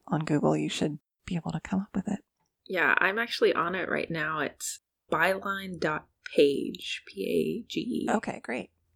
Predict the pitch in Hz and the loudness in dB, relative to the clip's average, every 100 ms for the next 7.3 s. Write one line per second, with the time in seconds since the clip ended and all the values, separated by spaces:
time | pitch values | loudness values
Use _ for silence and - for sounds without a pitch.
0 | - 233 226 294 254 - - - 185 165 | -18 -12 -6 -6 -8 -14 -18 -4 0 0
1 | 156 - - - 175 180 185 185 180 180 | 0 -4 -2 -2 -2 -2 -4 -2 -2 -4
2 | 180 220 - 311 302 233 311 330 330 311 | -4 -6 -8 -6 2 8 12 12 10 6
3 | 392 415 - 180 - 494 - - - - | 4 4 2 6 8 8 10 10 10 8
4 | - 359 - 320 208 214 226 - - - | 6 2 4 4 6 6 4 4 4 4
5 | 233 - 254 220 - - _ 339 262 440 | 0 2 6 6 4 -2 _ 0 8 8
6 | 480 381 233 233 220 185 - 220 349 - | 8 8 8 6 4 4 6 8 6 0
7 | 359 247 | 0 0